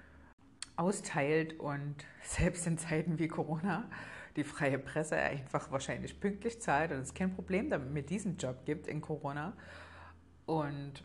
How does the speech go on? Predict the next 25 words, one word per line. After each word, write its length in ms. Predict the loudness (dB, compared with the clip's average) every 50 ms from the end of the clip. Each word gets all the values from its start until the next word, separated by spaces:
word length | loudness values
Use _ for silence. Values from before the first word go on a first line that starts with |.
| -14 -8
vielleicht 340 | -4 -2 -2 -2 -2 -2 -2
hat 120 | 0 0
er 60 | 0
auch 80 | 0 0
eine 100 | -2 -2
Freundin 400 | 0 0 2 2 4 2 2 0
zu 200 | -2 -4 -2 2
Hause, 440 | 2 4 4 4 4 2 2 2 0
vielleicht 400 | -2 -2 0 0 0 -2 -4 -4
kommt 160 | -4 -4 -2
er 60 | -2
jeden 200 | 0 -2 -2 -2
Tag 220 | -4 -4 -4 -4 -4
nach 160 | -4 -4 -2
Hause 280 | 0 0 2 4 2 2
und 100 | 2 0
wird 140 | -4 -6
von 120 | -4 -2 -2
der 100 | 0 0
begrüßt, 560 | 0 -2 -4 -4 -2 -2 0 0 -2 -4 -4
vielleicht 300 | -2 0 0 0 0 0
hat 100 | -2 -2
er 80 | -2 -4
sogar 220 | -4 -4 -4 -4
Kinder. 480 | -4 -2 -2 0 2 2 0 0 0